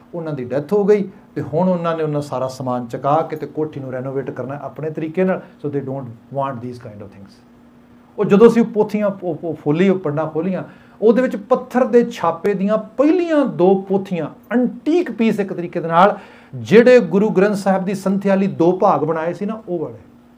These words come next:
ਪਹਿਲੀਆਂ ਦੇ ਵਿੱਚ ਪੱਥਰ ਦੇ ਛਾਪੇ ਕਰਨੇ। ਕਮਾਲ ਦੀ ਚੀਜ਼। ਹੋਰ ਇੰਨੀਆਂ ਪੋਥੀਆਂ, ਮਤਲਬ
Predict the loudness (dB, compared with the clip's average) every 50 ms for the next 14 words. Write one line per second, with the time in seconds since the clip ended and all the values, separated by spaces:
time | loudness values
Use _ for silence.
0 | _ _ 0 4 4 4 4 2 0 -2 -2 -4 -8 -12 -16 -18 -20 -20 -20 -20
1 | _ _ _ _ _ _ -20 -20 _ _ _ _ _ -20 _ -8 -2 -2 0 0
2 | 4 4 6 6 6 4 2 2 -2 0 -2 -4 -4 -4 -6 -8 -10 -14 -16 -20
3 | -20 -20 -20 -20 -20 -20 -20 -20 -20 -20 -20 _ _ -20 _ 0 2 6 8 10
4 | 12 12 12 12 12 10 8 2 2 0 -2 -2 0 2 6 10 10 10 10 10
5 | 8 6 8 8 8 8 8 4 0 -2 2 4 4 4 2 -4 -2 0 0 0
6 | -2 -2 -4 -4 -4 -2 -2 -4 -4